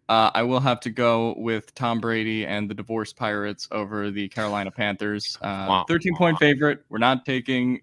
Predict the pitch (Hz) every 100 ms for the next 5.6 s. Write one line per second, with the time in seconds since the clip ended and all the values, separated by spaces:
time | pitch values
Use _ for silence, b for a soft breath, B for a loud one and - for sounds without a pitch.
0 | - 117 110 110 107 - 117 117 113 -
1 | 120 110 104 95 101 95 95 113 107 117
2 | 113 - 120 110 104 101 110 110 107 104
3 | _ _ _ - - 101 95 87 71 85
4 | 80 76 80 82 - 69 - _ _ -
5 | 143 151 135 123 117 113